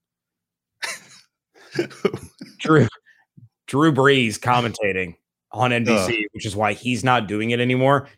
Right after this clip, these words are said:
Speaker 2: You think Fox is a little nervous about how much money they gave Tom Brady, knowing that Brees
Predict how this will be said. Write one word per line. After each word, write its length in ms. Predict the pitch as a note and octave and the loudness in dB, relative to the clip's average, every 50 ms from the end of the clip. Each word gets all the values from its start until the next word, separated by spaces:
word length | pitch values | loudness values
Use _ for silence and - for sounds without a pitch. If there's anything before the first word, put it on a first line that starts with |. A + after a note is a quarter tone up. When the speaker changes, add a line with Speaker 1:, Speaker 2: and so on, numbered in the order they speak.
| _ | _
Speaker 2:
You 120 | - A#2 A#2 | -6 -4 -2
think 220 | A#2+ F#3+ A#3+ - | 0 0 0 0
Fox 360 | - - E3 E3 F3 E3+ - | 0 2 2 4 4 2 0
is 120 | D#3 C#3 B2 | -4 -2 0
a 60 | C#3 | 2
little 220 | C3+ C3+ B2+ B2+ | 2 2 2 0
nervous 320 | A#2 G#2+ G#2+ A2 A#2 B2+ B2 | 0 0 0 0 0 -2 -2
about 200 | - A#2 A2 G#2 | 0 0 0 2
how 120 | G2+ A2+ A2 | 2 2 2
much 180 | A2+ G#2+ - | 0 -2 -2
money 260 | A2 A2 G#2+ A2 A2+ | -2 -2 -2 0 0
they 180 | A2+ A2 G#2 G#2+ | 0 0 -2 -2
gave 240 | F#2 G#2 G#2 G#2+ - | -2 -4 -4 -6 -4
Tom 260 | - A2+ A2+ A2 G2+ | -2 -2 -2 0 -2
Brady, 300 | F#2+ G2 G2+ G2+ G#2+ G#2+ | -2 -4 -2 -2 -4 -4
knowing 460 | G2+ G2 G2+ G#2 G#2 A2 A2 G#2+ G#2 | -2 -2 0 0 2 2 0 0 -2
that 240 | F#2+ G2+ F2 D2 _ | -4 -6 -8 -10 _
Brees 640 | - E2 E2+ F#2+ G2+ G#2 G#2 G#2+ G#2+ G#2+ - - | -18 -14 -10 -8 -6 -6 -6 -6 -6 -6 -8 -12